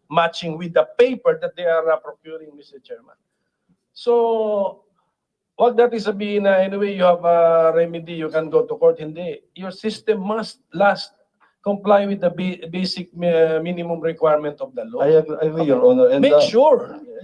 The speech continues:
Speaker 2: yeah, I agree. I
Speaker 1: Okay.
Speaker 2: think, but we have to test that really.
Speaker 1: Question, question. If I, if I win to, to, today sa draw, when is my last day?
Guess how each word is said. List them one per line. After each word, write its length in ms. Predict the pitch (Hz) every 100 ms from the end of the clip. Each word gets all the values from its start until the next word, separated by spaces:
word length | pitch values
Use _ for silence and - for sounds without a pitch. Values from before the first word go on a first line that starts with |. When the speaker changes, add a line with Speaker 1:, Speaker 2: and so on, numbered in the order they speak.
| 185
Speaker 2:
yeah, 80 | 175
I 240 | 180 202
agree. 160 | 190 190
I 80 |
Speaker 1:
Okay. 100 | 165 185
Speaker 2:
think, 80 | -
but 160 | 151 _
we 80 | 151
have 160 | 160 -
to 160 | 156 147 _
test 320 | 147 143 _
that 160 | 135 135
really. 320 | 135 135 117 110
Speaker 1:
Question, 400 | 180 - 202 180
question. 400 | 190 - 185 135
If 160 | - 196
I, 240 | 240 233 - _ _ _
if 160 | 208 220
I 160 | 240 233
win 400 | 247 254 240 _
to, 240 | 214 214 -
to, 80 | 202 _ _ _
today 400 | 190 165 185 147
sa 160 | - 180
draw, 320 | 175 120 117
when 240 | 202 220
is 160 | - -
my 160 | 180
last 240 | 165 160 -
day? 240 | 151 -